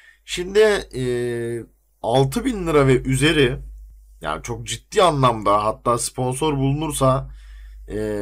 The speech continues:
hani PlayStation, telefon gibi şeyler de, e, vermek istiyoruz yılbaşı çekilişimizde ama şu an için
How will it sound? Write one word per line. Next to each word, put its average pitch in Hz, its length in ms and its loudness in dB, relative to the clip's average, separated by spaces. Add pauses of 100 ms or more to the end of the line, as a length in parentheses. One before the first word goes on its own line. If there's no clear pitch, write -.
(320)
hani 107 280 -6
PlayStation, 135 720 -4
telefon 131 500 -4
gibi 123 180 -2
şeyler 123 420 2
de, 120 280 -2 (360)
e, 95 220 -6
vermek 113 460 -2
istiyoruz 151 720 -2
yılbaşı 110 500 -4
çekilişimizde 139 840 -6
ama 139 280 0
şu 170 240 0
an 175 180 4
için 131 360 -4